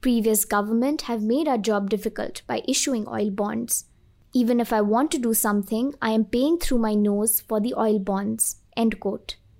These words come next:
The interest on oil bonds paid in the last seven years, according to the finance minister,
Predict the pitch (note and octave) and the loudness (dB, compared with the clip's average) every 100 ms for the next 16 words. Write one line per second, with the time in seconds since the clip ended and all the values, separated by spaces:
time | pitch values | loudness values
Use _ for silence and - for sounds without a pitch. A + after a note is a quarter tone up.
0 | _ - B3+ C#4 C#4+ G4 F#4 D4 A#3+ A3 | _ -2 2 4 4 4 2 2 2 2
1 | G#3+ A3 G#3 G3+ C#4 - - A#3+ A3+ A3+ | 2 2 2 2 2 0 0 0 2 2
2 | A3 G#3 A3 - A3+ C4 D4+ G#3+ G3+ A3+ | 0 0 0 2 0 2 2 2 0 -2
3 | - B3 - G#3+ A3 A3 G#3+ G#3+ G#3 G3+ | -2 -4 -2 2 2 0 -2 -2 0 0
4 | G3+ G#3+ G#3+ G#3 G3 - A3 C#4 | 0 0 0 0 0 0 -2 -4